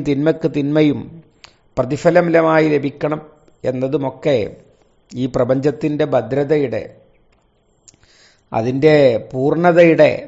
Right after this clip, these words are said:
തന്നെ ഭാഗമാണ്. അല്ലെങ്കിൽ അപൂർണതയാകുമായിരുന്നു വരിക. പ്രപഞ്ചത്തിൻ്റെ ഭാഗമാണല്ലോ മനുഷ്യനും. അപ്പം മനുഷ്യന് എന്തും ചെയ്യാം,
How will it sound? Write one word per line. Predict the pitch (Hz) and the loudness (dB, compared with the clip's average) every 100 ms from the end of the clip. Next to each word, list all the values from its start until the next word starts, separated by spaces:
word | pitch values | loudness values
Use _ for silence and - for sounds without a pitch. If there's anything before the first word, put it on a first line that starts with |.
| - | -4
തന്നെ | 139 135 143 127 | -2 0 0 2
ഭാഗമാണ്. | 127 123 120 110 107 82 - | 2 0 -4 -8 -10 -14 -8
അല്ലെങ്കിൽ | 110 127 135 143 143 135 - - _ _ _ | -2 0 0 0 0 -2 -8 -20 _ _ _
അപൂർണതയാകുമായിരുന്നു | 127 127 147 165 180 180 175 160 151 151 143 135 135 120 | -6 0 2 2 2 4 6 4 2 0 0 -2 -4 -4
വരിക. | 110 110 104 - | -6 -10 -14 -12
പ്രപഞ്ചത്തിൻ്റെ | - 110 127 147 151 156 156 151 | -10 -8 -4 -4 -4 -2 0 2
ഭാഗമാണല്ലോ | 143 147 160 151 143 156 143 147 127 | 2 2 0 0 -2 -2 0 -2 -2
മനുഷ്യനും. | 120 117 - 135 - - - _ _ _ _ _ | -6 -10 -8 -8 -8 -16 -20 _ _ _ _ _
അപ്പം | - 131 | -8 -6
മനുഷ്യന് | 123 123 - 165 196 | -4 -6 -2 0 2
എന്തും | 165 165 214 202 | 2 2 2 2
ചെയ്യാം, | 208 190 190 | 2 2 2